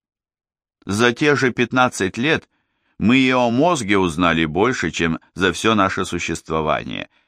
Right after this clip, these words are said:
и разум, прежде считавшийся непознаваемым, наконец выходит на авансцену. Нобелевский лауреат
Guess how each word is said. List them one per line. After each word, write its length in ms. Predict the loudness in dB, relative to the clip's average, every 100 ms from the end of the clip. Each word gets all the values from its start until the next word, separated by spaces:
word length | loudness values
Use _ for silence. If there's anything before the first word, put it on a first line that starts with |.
| _ _ _
и 120 | -4 0
разум, 540 | 2 4 4 2 0
прежде 320 | 2 0 0
считавшийся 800 | -4 -4 0 0 0 -4 -2 -2
непознаваемым, 1040 | 0 0 0 0 0 4 4 2 0 -2 -4 _ _ _ _ _ _
наконец 640 | 0 2 2 2 2 0 -2
выходит 720 | -2 0 2 2 2 0 0
на 220 | 2 2
авансцену. 880 | 2 0 -4 -10 -12 -10 -10 -10 -16 _ _ _ _ _ _ _ _ _ _ _ _ _
Нобелевский 580 | 0 2 2 0 -2 0
лауреат 600 | 2 2 2 2 0 -6